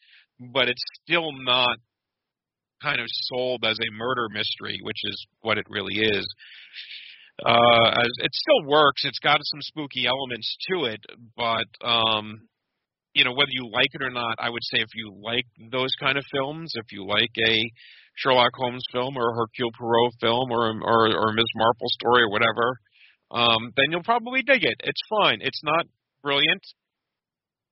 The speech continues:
but it's disposable entertainment, and I don't think that that's all it's intended. I think that's what it's intended to be. I like some of the performances. There's a child actor in it who I think is very, very good. Um, but,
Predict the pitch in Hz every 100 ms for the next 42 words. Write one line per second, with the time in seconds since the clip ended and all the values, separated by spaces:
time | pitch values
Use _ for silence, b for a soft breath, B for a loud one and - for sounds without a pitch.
0 | 123 135 139 - 151 190 196 185 185 185
1 | 180 180 151 135 139 143 _ b b b
2 | - 127 127 135 139 143 139 123 127 127
3 | 123 123 123 127 131 127 123 - 120 123
4 | 127 - 120 123 127 127 127 135 123 127
5 | 131 135 151 156 160 - 143 147 151 131
6 | 120 113 143 131 156 143 143 - 131 143
7 | 131 113 127 113 98 110 123 127 117 131
8 | 107 107 - _ _ _ _ _ _ _
9 | _ _ _ _ _ _ 123 120 117 113
10 | 113 113 110 110 113 _ _ _ _ _
11 | _ _ _ _ _ _ _ _ _ _
12 | _ _ _ _ _ _ _ _ _ _
13 | _ 123 123